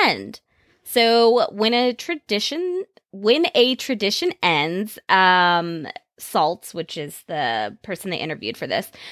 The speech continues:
she says, um, or she, she suggests that people give themselves permission and time to grieve.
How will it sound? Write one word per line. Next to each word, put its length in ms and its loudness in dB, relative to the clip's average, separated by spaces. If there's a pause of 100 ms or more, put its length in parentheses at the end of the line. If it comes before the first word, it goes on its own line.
(120)
she 240 4
says, 520 6
um, 680 4
or 100 4
she, 260 -2
she 240 2
suggests 540 0
that 180 2
people 400 0
give 200 2
themselves 440 0
permission 680 -4
and 160 -6
time 300 -4
to 120 -16
grieve. 480 -4